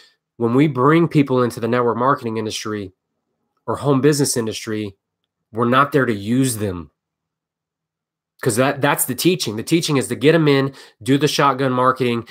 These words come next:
so that we can find leaders in their, in their network, and then we can drive deep.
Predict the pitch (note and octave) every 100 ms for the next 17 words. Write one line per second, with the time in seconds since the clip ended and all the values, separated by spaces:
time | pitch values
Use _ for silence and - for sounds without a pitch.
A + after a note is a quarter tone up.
0 | - - C#3+ B2 A#2+ C3+ C#3+ B2+ C3+ A#2+
1 | B2+ C#3 C#3 B2 A2 B2 C#3+ - _ -
2 | B2 A#2 C#3 D3+ C#3+ D#3+ C3 B2 A#2 -
3 | - A#2+ B2+ C3 C3 B2 B2+ B2 A2+ A#2+
4 | A2 -